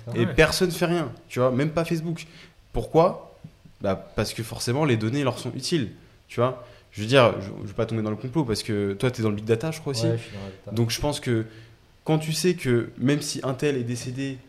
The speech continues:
Speaker 2: tu sais que cette personne est mariée avec quelqu'un qui, et que cette personne, euh,
Speaker 1: C'est de
Speaker 2: a
Speaker 1: la valeur ajoutée.
Speaker 2: Voilà, je vais prendre Jean comme exemple, hein,
Speaker 1: Mhm.
Speaker 2: euh, voilà. Admettons, tu es décédé, je sais que t'as un chat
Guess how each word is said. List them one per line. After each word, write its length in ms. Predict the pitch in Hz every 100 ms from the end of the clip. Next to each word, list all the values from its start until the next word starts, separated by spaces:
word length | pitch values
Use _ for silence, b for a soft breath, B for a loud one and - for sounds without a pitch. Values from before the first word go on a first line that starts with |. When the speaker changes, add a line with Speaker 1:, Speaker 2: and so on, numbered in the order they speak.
| -
Speaker 2:
tu 80 | -
sais 100 | -
que 80 | -
cette 100 | 117
personne 280 | 120 131 120
est 40 |
mariée 180 | 117 120
avec 180 | 117 117
quelqu'un 340 | 117 107 139
qui, 380 | 120 110 104 101
et 60 | 113
que 80 |
cette 120 | - 110
personne, 360 | 113 - 123
euh, 360 | 107 98 95 95
Speaker 1:
C'est 40 | -
de 40 |
Speaker 2:
a 40 | 107
Speaker 1:
la 60 |
valeur 220 | 110 117
ajoutée. 160 | 113 113
Speaker 2:
Voilà, 240 | 120 117 101
je 100 | 107
vais 100 | 156
prendre 280 | 156 170 147
Jean 220 | 151 147
comme 120 | 127
exemple, 380 | 123 113 165 -
hein, 100 | 143 147
Speaker 1:
Mhm. 140 | 160
Speaker 2:
euh, 60 | 110 107 B B -
voilà. 260 | 104 95 - - - 135 87
Admettons, 400 | 139 151 156 170
tu 200 | 165 120
es 20 |
décédé, 400 | 113 113 120 175
je 80 | 147
sais 160 | -
que 80 | 160
t'as 80 | 139
un 80 | 127
chat 260 | - 104